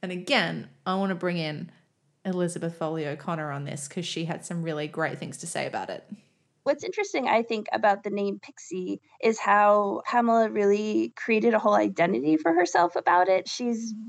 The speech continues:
Speaker 2: very interested, I think, with playing with different received notion-, notions of gender. She herself often dressed in very loose flowing clothes, sometimes pants, sometimes not.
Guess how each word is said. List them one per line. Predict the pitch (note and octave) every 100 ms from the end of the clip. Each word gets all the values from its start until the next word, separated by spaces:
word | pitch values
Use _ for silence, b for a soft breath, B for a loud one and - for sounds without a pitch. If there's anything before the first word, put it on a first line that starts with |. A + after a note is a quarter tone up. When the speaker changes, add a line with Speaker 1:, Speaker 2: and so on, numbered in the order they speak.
| C4
Speaker 2:
very | D#4 E4 D#4 D4+ C4+
interested, | A#3 - - G3
I | F3 G#3+
think, | G3+ G3 -
with | G3 G3 F#3+ -
playing | - G#3 G#3 G3+ F#3+
with | F#3+ F#3+ G#3 - -
different | A#3 - A3 G3+
received | G#3 G3+ A3+ A3 G#3+
notion-, | G3 F#3 F#3+ F#3+ F#3+
notions | G3+ G3 F#3+ F3+
of | F#3+
gender. | F#3+ F#3 F#3 F#3
She | -
herself | B3 B3+ A#3+ G3+ F#3+ G#3 - - _ -
often | G3+ G3 G3+ G3 F#3+ G3 G#3+
dressed | - G3 G3 -
in | F#3
very | F#3+ F#3+ G3
loose | G3 G3+ - - -
flowing | - G3 F3+ F3+
clothes, | - A3 A3 G#3+
sometimes | D#4+ F4 D4 C#4+
pants, | - G3+ G3+ -
sometimes | G3+ G3+ G3+ -
not. | F#3+ F3 F3